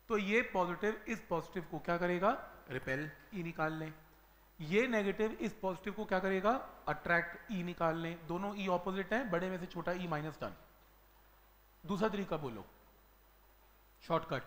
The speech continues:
क्या, Axial, axial, क्योंकि ये एक dipole है, positive charge and negative charge, separated by a small distance two A। तो ये जो distance है, ये ए है और ये distance भी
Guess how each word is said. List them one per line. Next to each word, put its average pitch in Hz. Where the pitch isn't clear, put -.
क्या, 165
Axial, 131
axial, 117
क्योंकि 175
ये 202
एक 196
dipole 165
है, 123
positive 151
charge 165
and 214
negative 135
charge, 120
separated 165
by 180
a 220
small 185
distance 202
two 208
A। 147
तो 175
ये 175
जो 202
distance 175
है, 196
ये 175
ए 175
है 196
और 175
ये 180
distance 175
भी 202